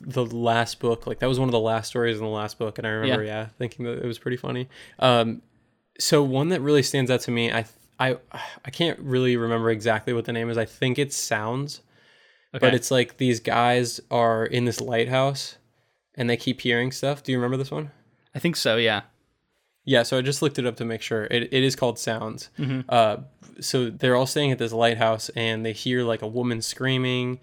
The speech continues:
Speaker 1: crying out in pain. They're all, like, huddling together, and they're, they're starting to get really s-,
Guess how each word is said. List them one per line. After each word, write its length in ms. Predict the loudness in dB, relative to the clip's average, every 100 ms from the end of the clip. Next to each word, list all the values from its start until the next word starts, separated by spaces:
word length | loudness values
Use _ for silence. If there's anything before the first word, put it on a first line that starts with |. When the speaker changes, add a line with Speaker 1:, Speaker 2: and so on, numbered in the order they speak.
| -16 _
Speaker 1:
crying 340 | 2 2 4
out 140 | 0 -2
in 80 |
pain. 600 | -6 -2 -2 0 -4 -6 -12 _ -20 -18
They're 240 | -4 0
all, 100 | 2
like, 140 | 2 2
huddling 300 | 0 0 0
together, 560 | 0 0 2 4 4 4
and 120 | 0
they're, 160 | -6 -10
they're 340 | -6 -4 -4 -10 -18 -20 -12
starting 340 | -2 2 2
to 60 | 2
get 120 | 2
really 180 | 0 -2
s-, 120 | -4